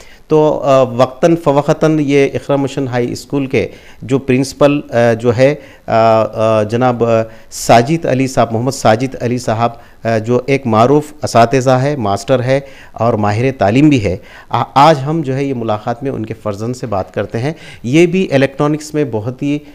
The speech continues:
कारआमद और नुमायाँ तौर पे इनकी भी बड़ी खिदमत है और इकरा मिशन हाई स्कूल नवाब सब कुंटे से, अ, ऑनलाइन का तालीम जो है ना दी जा रही है। तो इस ताल्लुक़ से हम बात करते हैं। अ, शुजा साहब, अस्सलाम वालेकुम, हमारे, अ, प्रोग्राम में बात आने के लिए।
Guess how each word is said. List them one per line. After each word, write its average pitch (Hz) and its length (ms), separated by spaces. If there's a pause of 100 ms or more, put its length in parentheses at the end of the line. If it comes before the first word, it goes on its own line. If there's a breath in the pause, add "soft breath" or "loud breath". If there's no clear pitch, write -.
(160 loud breath)
कारआमद 127 760
और 110 360
नुमायाँ 123 500
तौर 127 120
पे 131 120
इनकी 117 220
भी 117 120
बड़ी 107 200
खिदमत 110 480
है 135 120 (280 loud breath)
और 113 300
इकरा 147 200
मिशन 143 300
हाई 123 200
स्कूल - 220
नवाब 113 220
सब 123 240
कुंटे 120 260
से, 143 220 (300 loud breath)
अ, 113 300
ऑनलाइन 147 360
का 151 100
तालीम 123 400
जो 113 120
है 107 60
ना 135 100
दी 139 180
जा 117 140
रही 87 240
है। - 160 (320 loud breath)
तो - 60 (100)
इस - 180
ताल्लुक़ 135 240
से - 120
हम 143 120
बात 107 240
करते 113 240
हैं। 151 160 (220 loud breath)
अ, 113 280 (100)
शुजा 135 240
साहब, 165 320
अस्सलाम 120 340
वालेकुम, 123 240
हमारे, 120 340
अ, 123 60 (260 loud breath)
प्रोग्राम 123 520
में 147 180
बात 90 240
आने 104 200
के 82 100
लिए। 80 180